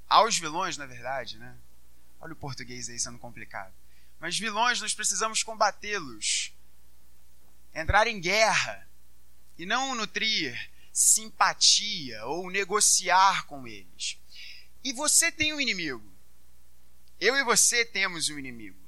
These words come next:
E acredite, ele não é o seu chefe. Ele não é o Lula ou o Bolsonaro. A gente, né, tem que ser, sabe, né, jogar aí,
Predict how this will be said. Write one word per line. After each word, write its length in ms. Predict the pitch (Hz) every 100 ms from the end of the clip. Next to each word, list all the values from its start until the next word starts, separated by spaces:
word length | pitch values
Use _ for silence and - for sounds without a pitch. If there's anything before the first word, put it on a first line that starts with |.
| - - - - - - - -
E 80 | 165
acredite, 800 | 208 233 185 180 139 - 98 - - -
ele 200 | 110 113
não 220 | 113 160 165
é 80 |
o 60 | 175
seu 160 | - 185
chefe. 520 | - - - - - - - - - - - - - - - - - - - - - - - - - - - - - - - - - -
Ele 380 | 143 170 180 -
não 580 | 135 139 147 190 240 190
é 300 | 185 202 196 - - - - -
o 100 | 185
Lula 580 | 165 165 135 107 95 92 - - - - - - - - -
ou 280 | 165 190
o 40 | 180
Bolsonaro. 840 | 160 180 - 196 143 113 107 98 95 - - - - -
A 20 |
gente, 300 | - 123 -
né, 160 | 127 139
tem 180 | 143 135
que 60 |
ser, 160 | - 131
sabe, 320 | - 139 120
né, 240 | 127 117 107
jogar 320 | 117 113 123
aí, 260 | 120 127